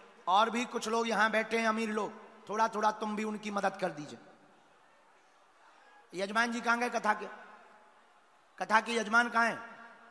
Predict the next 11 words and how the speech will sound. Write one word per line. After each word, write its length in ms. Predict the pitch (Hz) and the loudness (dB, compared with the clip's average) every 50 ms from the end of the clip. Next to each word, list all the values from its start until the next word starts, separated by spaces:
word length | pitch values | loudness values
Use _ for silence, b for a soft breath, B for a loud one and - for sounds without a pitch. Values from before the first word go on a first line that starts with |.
| - - - | -20 -10 -8
उठो, 240 | 190 180 226 233 - - - - - 190 | -2 0 0 0 0 -4 -12 -16 -14 -6
इधर 180 | 185 208 202 | -2 0 0
आओ। 100 | 196 185 - - - - - - - - - - - - - - - - - _ _ - - - - - - - - - - - - - - - - - - - - - - | 0 0 -2 -6 -12 -16 -18 -20 -20 -20 -20 -20 -20 -20 -20 -20 -20 -20 -20 _ _ -20 -20 -20 -20 -20 -20 -20 -20 -20 -20 -20 -20 -20 -20 -20 -20 -20 -20 -20 -20 -20 -10
तुम्हारी 260 | - - 196 208 214 214 | -2 0 0 0 0 0
जेब 160 | 202 226 220 | 0 0 0
में 120 | 220 226 202 | 0 -2 -2
कितने 240 | 226 - 226 226 | -2 -2 -2 -2
रुपया 240 | 220 226 196 233 226 214 | -2 -2 0 2 0 0
है? 80 | 220 - - - - - - - - - - - - - - - - - - - - - - - - - - - | 0 -2 -8 -16 -18 -18 -20 -20 -20 -20 -20 -20 -20 -20 -20 -20 -20 -20 -20 -20 -20 -20 -20 -20 -20 -20 -10 -10
निकालो, 360 | 190 185 214 214 220 220 214 - - - - - - - - - - - - - - - - - - - - - - - - - - - - - - - - - - - - - - - - - - - - - - - - - - - - - - - - - - - - - - - - - - - - - - - - - - - - - - - - - - - - - - - - - - - - - - - - - - - - | 2 6 6 6 6 4 0 -4 -10 -14 -16 -16 -18 -18 -20 -20 -20 -20 -20 -20 -20 -20 -20 -20 -20 -20 -20 -20 -20 -20 -20 -20 -20 -20 -20 -20 -20 -20 -20 -20 -20 -20 -20 -20 -20 -20 -20 -20 -20 -20 -20 -20 -20 -20 -20 -20 -20 -20 -20 -20 -20 -20 -20 -20 -20 -20 -20 -20 -20 -20 -20 -20 -20 -20 -20 -20 -20 -20 -20 -20 -20 -20 -18 -18 -18 -18 -18 -18 -18 -18 -18 -18 -18 -16 -16 -16 -16 -16 -16 -16 -14 -14 -14 -14 -14 -12 -12
निकालो। 280 | 175 175 190 180 175 | -4 0 0 0 0